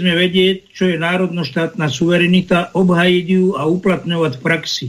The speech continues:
Čas ukáže, či to dokážeme. Zatiaľ všetko strácame, priam dobrovoľné a hlavné zbabelo odovzdávame.“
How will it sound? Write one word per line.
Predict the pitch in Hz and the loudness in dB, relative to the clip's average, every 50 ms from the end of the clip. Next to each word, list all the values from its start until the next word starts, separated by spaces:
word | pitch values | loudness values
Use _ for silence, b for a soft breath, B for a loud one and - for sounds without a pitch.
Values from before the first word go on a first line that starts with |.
| 127 - _ b b b b b b b b _ _ _ - - _ | -12 -14 _ b b b b b b b b _ _ _ -20 -20 _
Čas | - - 202 202 190 - - | -4 0 0 0 0 0 -4
ukáže, | - - - 220 208 190 180 175 190 | -12 -8 -4 0 0 0 2 2 0
či | 180 - - 180 - | -2 -2 -4 -6 -4
to | 175 160 | -4 -4
dokážeme. | 147 165 165 - - 165 160 143 135 147 135 135 131 127 | -4 -4 -6 -4 -2 -2 0 0 0 0 0 0 0 0
Zatiaľ | 123 131 165 190 190 - 196 185 165 139 | 0 0 0 0 0 2 2 0 0 0
všetko | - 180 - - - - | -2 -6 -6 -6 -8 -8
strácame, | 139 - - 175 175 180 190 185 - - 185 180 175 175 170 160 | -8 -4 -2 0 0 0 0 0 0 0 0 0 0 0 -2 -2
priam | - - 165 160 151 143 143 131 | -2 0 0 0 2 2 2 0
dobrovoľné | 156 170 165 185 180 180 175 170 170 165 165 165 165 | 0 0 0 2 2 2 0 0 -2 -2 -2 -2 -2
a | 139 135 143 | -2 0 0
hlavné | 135 143 156 165 170 170 165 156 147 131 | 2 2 2 0 0 -2 -2 -2 -2 0
zbabelo | 131 139 165 165 165 170 170 160 156 151 156 - - | 0 0 0 0 2 2 2 2 2 2 0 -2 -4
odovzdávame.“ | - 165 156 165 160 156 147 127 151 143 139 135 131 131 127 127 120 120 113 120 | -4 -2 0 0 0 0 0 0 0 2 2 2 2 2 2 2 2 0 -2 -8